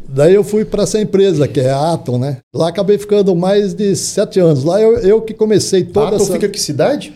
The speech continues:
Speaker 1: Fica em São Paulo,
Speaker 2: São
Speaker 1: na Zona
Speaker 2: Paulo.
Speaker 1: Leste.
Speaker 2: Quantos
Speaker 1: Lá em
Speaker 2: anos
Speaker 1: São
Speaker 2: de
Speaker 1: Mateus.
Speaker 2: Atom?
Speaker 1: Deu sete anos e pouco.
Speaker 2: Tá.
Speaker 1: Lá eu comecei praticamente do produto. Eu entrei, estava começando a linha, mas tá muito atrapalhado. Eu falei, "Ó, vamos esquecer tudo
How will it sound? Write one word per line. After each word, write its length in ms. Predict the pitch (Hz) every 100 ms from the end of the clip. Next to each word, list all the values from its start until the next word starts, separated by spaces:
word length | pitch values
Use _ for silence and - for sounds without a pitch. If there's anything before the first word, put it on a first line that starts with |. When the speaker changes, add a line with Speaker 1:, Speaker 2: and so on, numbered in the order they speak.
| _ _
Speaker 1:
Fica 840 | 147 160 - 190 185 175 165 160 151
em 40 | 143
São 220 | - 202
Paulo, 500 | 170 175 175 131 110
Speaker 2:
São 180 | 123 135
Speaker 1:
na 40 |
Zona 140 | 170
Speaker 2:
Paulo. 160 | 175 151
Speaker 1:
Leste. 440 | 151 143 - - - -
Speaker 2:
Quantos 280 | 190 175
Speaker 1:
Lá 60 | 156
em 20 |
Speaker 2:
anos 100 | 170
Speaker 1:
São 80 | 143
Speaker 2:
de 40 | 160
Speaker 1:
Mateus. 340 | 190 - 110
Speaker 2:
Atom? 100 | - _ _ _ _ _ _ _
Speaker 1:
Deu 140 | - 220
sete 360 | - 240 240
anos 240 | 226 262 247
e 60 |
pouco. 400 | - 202 185 - - _
Speaker 2:
Tá. 160 | 117 110
Speaker 1:
Lá 240 | 160 202
eu 60 | 214
comecei 420 | 220 208 - 196
praticamente 500 | 190 180 180 185 175
do 120 | 160
produto. 560 | 120 165 147 156 151 -
Eu 220 | 160 254
entrei, 260 | 240 226 240
estava 300 | - 233 220
começando 520 | 214 202 - 233 220
a 60 |
linha, 300 | 170 202 233
mas 220 | 226 196 -
tá 120 | 214
muito 440 | 196 196 226 226
atrapalhado. 480 | 202 208 190 175 170
Eu 60 | -
falei, 240 | 196 170
"Ó, 40 | 147
vamos 180 | 208
esquecer 300 | 202 170 190
tudo 500 | - - 240 160 143